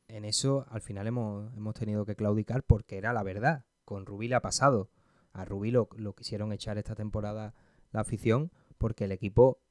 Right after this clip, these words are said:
empezó como un tiro y era la revelación del, del campeonato. Después, eh, experimentó un bajón bastante importante. De hecho, incluso coqueteó con el descenso.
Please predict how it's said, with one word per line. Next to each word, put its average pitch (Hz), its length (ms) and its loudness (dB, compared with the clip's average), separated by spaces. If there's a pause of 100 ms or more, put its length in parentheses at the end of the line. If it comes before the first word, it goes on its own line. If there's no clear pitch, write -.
empezó 113 360 -4
como 113 200 0
un 107 80 -2
tiro 135 320 8 (400)
y 107 140 -8
era 98 140 -4
la 107 120 0
revelación 101 640 -2
del, 98 320 -2
del 104 140 -6
campeonato. 104 600 2 (560)
Después, 107 440 6 (580)
eh, 101 320 -8
experimentó 104 560 0
un 110 80 -4
bajón 107 400 0
bastante 117 420 0
importante. 110 640 6 (320)
De 101 140 -8
hecho, - 180 -4
incluso 107 380 -2
coqueteó 101 460 2
con 107 120 2
el 104 100 0
descenso. 104 540 2